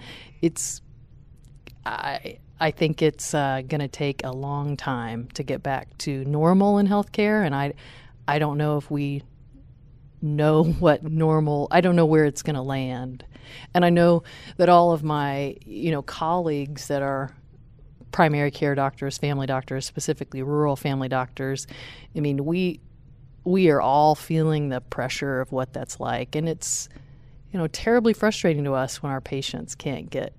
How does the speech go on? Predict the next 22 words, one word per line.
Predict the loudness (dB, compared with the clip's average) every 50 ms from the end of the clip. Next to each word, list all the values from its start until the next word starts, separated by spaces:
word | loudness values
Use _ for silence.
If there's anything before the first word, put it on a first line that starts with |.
| -20 -18 -10
the | -10 -10
care | -8 -8 -8 -8 -6 -6 -8 -10 -10 -12 -18 -18 -10
that | -8 -6 -6
they | -4 -6 -6 -6 -10 -14 -20 -20 -20 -20 -20 -6 -2
need | 2 2 4 4 4 4 4 2 2
or | 0 0 -2 -2 -4 -6 -8 -10 -16 -20 -20 -20 -20 -20 -20 -20 -4 -2
that | -2 0 0
we | -2 -2 -2
recommend | -2 -2 -2 -2 -2 -2 0 0 2 2 2 0 0 0 -2 -4 -6 -8 -6
because | -6 -6 -4 -2 -2 -2 -2 -2 -4 -6 -8 -10 -14 -16 -20 -20 -20 -20 -20 -14 -6
of | -6 -6 -4 -4
these | -4 -4 -4 -6
issues | -4 -4 -4 -4 -4 -6 -6 -6 -6 -6 -8 -8 -8 -8
that, | -6 -6 -6 -6 -6 -8 -10 -14 -14 -12
um, | -10 -10 -10 -10 -12 -12 -14 -16 -18 -20 -20 -20 -20 -20 -20 -20 -20 -20 -20 -6 2
with, | 2 2 2 2 -4 -14 -20 -20 -20 -20 -20 -20 -20 -20 -6 -4
with | -2 -2 -2
supply | -4 -6 -2 0 0 2 2 0 -2 -4 -4 -6
and | -8 -10 -10 -10
worker | -10 -10 -10 -10 -10
shortage | -8 -8 -8 -8 -10 -10 -12 -12 -12 -12 -12 -12 -12 -12 -14
and | -14 -14 -14